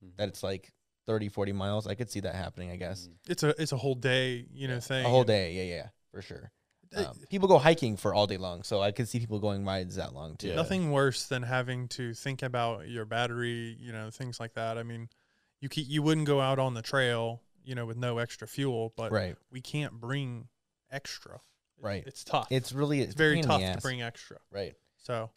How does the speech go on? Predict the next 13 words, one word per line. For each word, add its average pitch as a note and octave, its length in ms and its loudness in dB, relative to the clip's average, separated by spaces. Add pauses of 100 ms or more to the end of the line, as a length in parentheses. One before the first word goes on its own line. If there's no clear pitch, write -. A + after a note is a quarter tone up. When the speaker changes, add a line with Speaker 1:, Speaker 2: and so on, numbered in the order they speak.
Speaker 2:
So A#2+ 140 2
it, B2 140 2
it's C3 120 -6
exciting. G#2 460 2
The A#2 80 4
drivetrain C3 680 6
for C#3+ 100 -4
this B2 140 -2
board A#2 220 2
is G2 160 -4
almost G#2+ 500 -2
done. F#2+ 460 -6
I've G2 300 -4